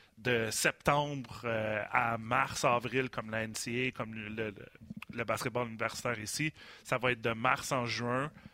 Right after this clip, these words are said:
Euh, c'est, c'est beaucoup de, c'est, je pense, une trentaine, je pense vingt-quatre matchs, si je regardais les statistiques. Puis c'est beaucoup d'équipes, euh,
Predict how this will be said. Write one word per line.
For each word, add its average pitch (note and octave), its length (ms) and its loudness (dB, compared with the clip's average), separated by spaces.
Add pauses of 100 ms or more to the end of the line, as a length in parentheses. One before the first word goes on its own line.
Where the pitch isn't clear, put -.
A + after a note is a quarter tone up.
(160)
Euh, G#2 380 0
c'est, G#2+ 320 -4
c'est - 140 -6
beaucoup A#2 340 -8
de, B2 220 -6 (100)
c'est, A#2 220 -4
je - 80 -6
pense, C3+ 180 0
une G#2+ 240 -6 (480)
trentaine, C#3+ 480 2
je C#3+ 60 -4
pense C#3+ 200 2
vingt-quatre C3+ 440 0
matchs, C#3 300 0 (220)
si - 140 -10
je A2+ 140 -2
regardais A#2 340 -2
les B2+ 80 -2
statistiques. - 640 -4
Puis - 420 -14
c'est C3 100 0
beaucoup B2+ 360 -6
d'équipes, C#3+ 500 0
euh, A2 300 2